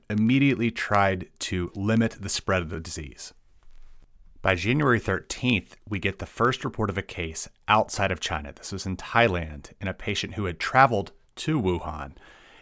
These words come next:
and more cases start to pop up. There are cases that appear in Japan in mid-January. We start to see cases farther and farther outside of Asia. January thirtieth, the World Health Organization declares that this is a global health emergency.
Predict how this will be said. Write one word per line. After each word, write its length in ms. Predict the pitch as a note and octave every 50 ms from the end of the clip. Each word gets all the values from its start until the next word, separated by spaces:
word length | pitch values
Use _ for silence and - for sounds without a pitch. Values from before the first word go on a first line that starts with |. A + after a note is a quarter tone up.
| - _
and 140 | C#3 B2+ A#2+
more 180 | B2 C3+ D#3 E3
cases 380 | - - C#3+ C3 A#2+ - A#2
start 200 | - - G2+ F#2+ -
to 80 | F2+
pop 340 | - - - E2 D2+ - -
up. 160 | D#2 D2 -
There 80 | - F2
are 40 | E2+
cases 360 | - - G#2+ G2 - F2+ E2+
that 120 | F2+ F2
appear 280 | F2 F2 - - F#2 F2
in 80 | E2 D#2
Japan 500 | - - - - - A#2+ A#2+ A#2+ A#2+ A#2
in 140 | A2 G2
mid-January. 720 | F#2 F2+ D#2+ - F2 E2 E2 D#2+ D#2 D#2 D#2+ D#2+ D#2 D#2 D2 - - - - - - _ _
We 80 | - G2
start 180 | - - G2+ F2+
to 60 | F2+
see 140 | - G#2 F#2+
cases 560 | - - G2 F#2 - - - E2+ E2 - - - - - - - _ - _
farther 480 | - - - A#2 C3+ D3 C3 C#3 B2 A2
and 140 | G2 F2+
farther 420 | - - A#2+ A#2 A#2+ A2+ F#2+ F2 - -
outside 580 | G2 G2 G2+ - - - - - G#2 G2+ G2 F2
of 100 | D#2+ D#2+
Asia. 400 | F2+ G#2+ A2 - - - - - _ - - _ _ _ _ _ _ _ _ _ _ _ _ _ _ _
January 400 | - - A#2 A#2 B2 A2+ G#2 G2+
thirtieth, 360 | F#2+ - D3 D#3 D#3 D3+ C#3+ -
the 60 | A#2
World 200 | G#2 B2 A#2+ -
Health 220 | - G#2+ G#2+ -
Organization 540 | A2+ G2+ G2+ F#2+ F2+ F2+ F#2+ F2+ - - F2+
declares 540 | F2+ - - - - G2+ G2 G2 G2 F#2 -
that 160 | - F#2+ F2
this 180 | - F#2+ - -
is 120 | F2 -
a 100 | E2+ E2
global 500 | D#2 D#2+ - E2+ G2 G#2 F#2+ F2+ G#2+ F#2+
health 300 | - - - G#2+ G2+ -
emergency. 720 | - F2 F2 F2+ F2 D#2+ D2 C2 - - - - - _